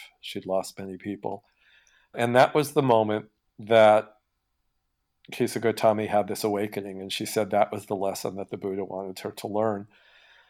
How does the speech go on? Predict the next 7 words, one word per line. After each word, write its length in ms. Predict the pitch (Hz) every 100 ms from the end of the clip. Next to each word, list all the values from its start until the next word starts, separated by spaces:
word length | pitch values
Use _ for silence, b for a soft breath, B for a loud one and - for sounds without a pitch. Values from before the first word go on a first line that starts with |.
| b b b _ -
And 180 | 117
she 240 | - - 127
let 280 | 127 131 131
go 440 | 135 143 131 - 123
of 320 | 123 113 110
this 520 | 123 117 - - -
longing 800 | 113 123 131 135 104 104 107